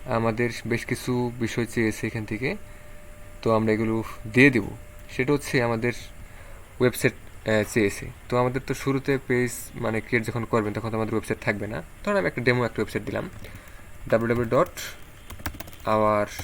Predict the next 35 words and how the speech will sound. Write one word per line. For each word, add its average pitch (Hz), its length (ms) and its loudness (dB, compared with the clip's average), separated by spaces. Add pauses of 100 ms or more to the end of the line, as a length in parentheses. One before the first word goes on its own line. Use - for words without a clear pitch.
(500)
ব্র্যান্ড 117 500 0 (560)
ডট 104 320 0
কম। - 100 -8 (1400)
ধরুন 131 140 2
এখান 143 160 2
থেকে, 143 160 0
আহ, 120 580 2
ডেমো 120 300 4
একটা 123 200 0
নাম্বার 110 320 2
আমি 104 120 -2
এখান 107 120 -4
থেকে 104 140 -4
দিয়ে 110 200 2
দিই। 117 180 -2
ধরুন 113 140 -4
এখানে 110 120 -4
হচ্ছে 104 160 -8
বাংলাদেশ, 104 480 0 (1700)
বাংলাদেশ 107 360 -2
একটা 113 160 -6
নাম্বার। 110 360 -2 (1500)
আবার 110 160 4
কেউ 113 220 -2
কল 123 180 4
করেন 127 220 -2
না, 135 120 0
এগুলো 113 160 0
ডেমো 120 260 2
নাম্বার, 110 280 2
just 123 300 0 (100)
পাবেন 107 240 0
না 113 100 -4
কল 113 240 -4
করলেও। 120 300 -2